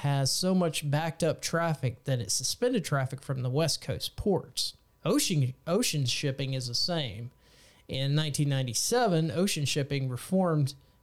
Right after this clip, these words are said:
Act legalized secret rebates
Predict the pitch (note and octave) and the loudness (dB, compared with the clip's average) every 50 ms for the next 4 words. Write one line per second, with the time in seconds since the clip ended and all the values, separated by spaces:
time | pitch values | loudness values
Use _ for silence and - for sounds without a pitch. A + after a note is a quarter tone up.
0 | _ - C#3+ C3 B2+ C3 A2+ - - - C#3+ C#3 D#3 F3+ G3+ F#3+ F3 D3 C#3 B2+ | _ -6 -4 -4 -2 -4 -6 -8 -8 -6 -2 0 2 2 2 2 2 2 2 2
1 | C3 C3 C3 C3 C3+ C3 - - - - G3+ G3+ G3+ - G3 G3 F#3+ G3 - - | 2 0 0 0 0 0 0 0 0 0 0 0 0 0 0 0 0 -2 -6 -8
2 | F3 D3 D3+ E3 F#3+ G3 F3 C#3+ C#3 B2 B2 B2+ - - - - - | -4 0 0 2 2 0 0 0 0 0 0 -2 -2 -4 -4 -6 -6